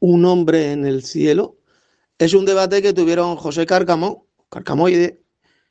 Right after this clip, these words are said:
y el hermano Juan, Juan Andrade, eh, Juan Carlos Andrade. La verdad que el debate estuvo muy bien, muy interesante,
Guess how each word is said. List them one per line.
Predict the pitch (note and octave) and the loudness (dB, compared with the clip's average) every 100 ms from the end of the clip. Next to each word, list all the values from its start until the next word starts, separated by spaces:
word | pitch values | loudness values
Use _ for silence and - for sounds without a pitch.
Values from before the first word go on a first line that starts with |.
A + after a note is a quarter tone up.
| _ _ - | _ _ 0
y | E3+ | 2
el | F3+ | 4
hermano | F3 F3+ F#3 G3+ | 2 0 -2 -2
Juan, | G3 F3 E3 C#3 G#2+ - - | -2 0 -2 -2 -8 -14 -12
Juan | E3 D#3+ | -4 -2
Andrade, | D#3+ C#3+ D#3+ B2+ - _ _ _ _ _ - | -2 2 2 0 -4 _ _ _ _ _ -10
eh, | C#3+ | -8
Juan | C#3 C#3 B2+ | -4 -4 -2
Carlos | D#3+ E3 F#3 F#3+ - _ _ | -2 2 2 0 -4 _ _
Andrade. | B2+ B2 B2 A2 - _ _ _ _ _ _ _ _ _ _ - _ _ _ _ _ _ - | -8 -6 -4 -6 -8 _ _ _ _ _ _ _ _ _ _ -20 _ _ _ _ _ _ -2
La | D3 E3+ | 2 4
verdad | F#3+ A3 | 2 0
que | A3+ | 0
el | A3 | 0
debate | G#3+ G3+ G3+ | 0 0 -2
estuvo | - G3 F#3+ | 0 2 2
muy | F3+ | 2
bien, | G3 A3+ | 2 2
muy | G#3 F3+ | -4 -4
interesante, | E3 F3 E3+ G3 F#3+ E3+ G3 - | 0 0 0 0 -2 0 -2 -4